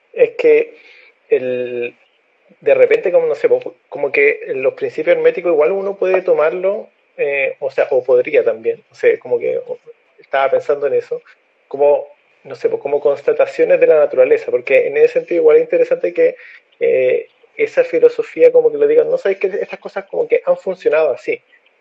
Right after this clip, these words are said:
lo que no significa, eh, porque hay una cuestión que se llama la falacia naturalista, que consiste en que si las cosas ocurren en la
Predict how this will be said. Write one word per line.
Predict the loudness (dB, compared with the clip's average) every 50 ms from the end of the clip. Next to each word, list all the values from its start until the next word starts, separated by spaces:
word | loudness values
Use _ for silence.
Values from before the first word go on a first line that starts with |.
| _ _
lo | -4 -4 -2
que | -2 0
no | 0 0
significa, | 0 -2 -4 -6 -6 -10 -8 -8 -10 -8 -4 -4 -4 -4 -6 -12 _ _ _ _ _ _ _ _ _ -6
eh, | -2 0 0 0 0 -2 -4
porque | -4 -2 -2 0
hay | 2 2 0 0 -2
una | -2 0 0 2 2
cuestión | 0 0 -2 -4 -4
que | -4
se | -2 -2
llama | 0 0 0
la | 0 0
falacia | 0 0 0 0 0 0 0
naturalista, | 0 0 0 0 0 0 0 -2 -4 -6 -14 -16 -14 _
que | -6 -2
consiste | -2 -2 -2 -2 -6 -6 -2 -2 -2
en | -2
que | -2 -6 -6 -6
si | -6 -6 -4
las | -4 -4 -4
cosas | -4 -4 0 2 2 2
ocurren | 4 2 2 4 4 4
en | 4
la | 4